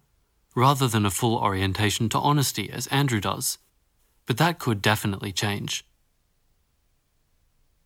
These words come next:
In general, over the last few years, I have shifted pretty far towards, quote,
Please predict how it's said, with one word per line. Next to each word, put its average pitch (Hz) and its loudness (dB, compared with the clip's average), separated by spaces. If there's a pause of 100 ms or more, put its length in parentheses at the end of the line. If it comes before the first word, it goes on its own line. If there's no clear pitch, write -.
(160)
In 139 4
general, 120 2
over 147 2
the 135 2
last 107 2
few 110 0
years, 107 2
I 123 -2
have 107 0
shifted 120 -2
pretty 170 0
far 123 2
towards, 95 -4 (160)
quote, 104 0